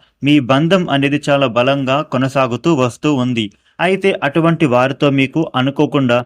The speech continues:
విభేదాలు అనేవి వచ్చే ప్రమాదం ఉంది. ఈ సమయంలో మీకు కొన్ని సమస్యలు అయితే కనిపిస్తున్నాయి. దానికి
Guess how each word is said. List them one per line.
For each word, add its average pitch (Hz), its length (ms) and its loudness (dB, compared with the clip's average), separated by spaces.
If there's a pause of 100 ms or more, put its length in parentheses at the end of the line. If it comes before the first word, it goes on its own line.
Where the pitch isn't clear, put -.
(280)
విభేదాలు 185 680 2
అనేవి 175 340 0
వచ్చే 165 340 -2
ప్రమాదం 123 640 0
ఉంది. 120 280 0 (340)
ఈ 180 160 2
సమయంలో 185 580 2
మీకు 165 340 0 (300)
కొన్ని 160 240 4
సమస్యలు 165 640 0
అయితే 131 320 -2 (300)
కనిపిస్తున్నాయి. 143 880 0 (280)
దానికి 156 440 -2